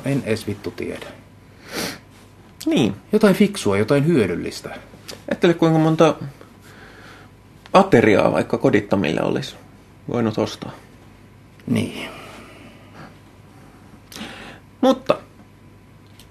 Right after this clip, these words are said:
Speaker 2: se löytyi. Mä luulen, että se on, se on aika paketissa.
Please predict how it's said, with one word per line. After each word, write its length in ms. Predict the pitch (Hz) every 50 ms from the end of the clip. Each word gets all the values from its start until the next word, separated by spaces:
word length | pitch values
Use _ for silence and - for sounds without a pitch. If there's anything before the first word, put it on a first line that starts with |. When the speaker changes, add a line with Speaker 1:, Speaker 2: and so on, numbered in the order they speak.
| - - - - -
Speaker 2:
se 180 | - - 240 208
löytyi. 500 | 202 175 123 104 - - 101 80 82 80
Mä 140 | 123 131 139
luulen, 240 | 151 143 135 131 135
että 160 | 139 139 139
se 100 | - 160
on, 240 | 147 143 151 147 - - - - - - - - - - - - - - -
se 140 | - - 202
on 140 | 180 151 131
aika 160 | 131 143 139 -
paketissa. 560 | - 190 190 - - - - - - - 113